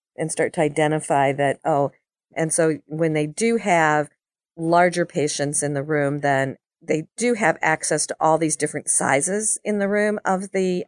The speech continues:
five-layer silicone foam dressing. So they could, I mean, they can ask for different sizes if they want to. The other thing that we found with our Epic, and this can be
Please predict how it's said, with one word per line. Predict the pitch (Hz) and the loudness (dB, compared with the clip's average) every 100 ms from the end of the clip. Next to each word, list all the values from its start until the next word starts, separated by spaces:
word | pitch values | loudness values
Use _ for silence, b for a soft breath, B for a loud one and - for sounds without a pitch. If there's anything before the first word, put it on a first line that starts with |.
| - | -2
five-layer | 165 175 175 170 | 0 2 2 2
silicone | 175 - 165 - 165 165 | 0 -2 -2 -2 -4 -2
foam | 160 165 | -2 -2
dressing. | 160 160 - 185 | 0 0 0 -2
So | 180 170 165 | -2 0 2
they | 160 156 _ | 0 -2 _
could, | - 233 196 - _ _ _ | 0 0 0 -4 _ _ _
I | 190 | -2
mean, | 185 | 0
they | 170 160 | 0 -2
can | - 202 190 170 - | -2 0 0 -2 -2
ask | 156 151 - - | 0 0 0 -4
for | 156 | -4
different | 160 156 - | -2 -4 -6
sizes | - 147 147 147 147 | -2 0 0 -2 -2
if | - | -2
they | 143 | -2
want | 147 151 - | 0 -2 -4
to. | - 151 143 - _ _ _ 180 | -6 -4 -4 -8 _ _ _ -8
The | - - | -8 -2
other | 208 247 262 | 0 2 0
thing | 226 185 180 | 0 0 2
that | 170 - 165 | 0 0 -2
we | 175 170 | -2 -2
found | - 151 151 143 151 | -2 0 0 0 -2
with | 156 156 | -2 -2
our | 151 - - | -4 -4 -4
Epic, | 143 - 156 147 185 _ _ - | -4 0 0 2 -2 _ _ -4
and | 175 175 | -2 0
this | 170 | 0
can | - 170 | -2 -2
be | 165 160 | -2 -2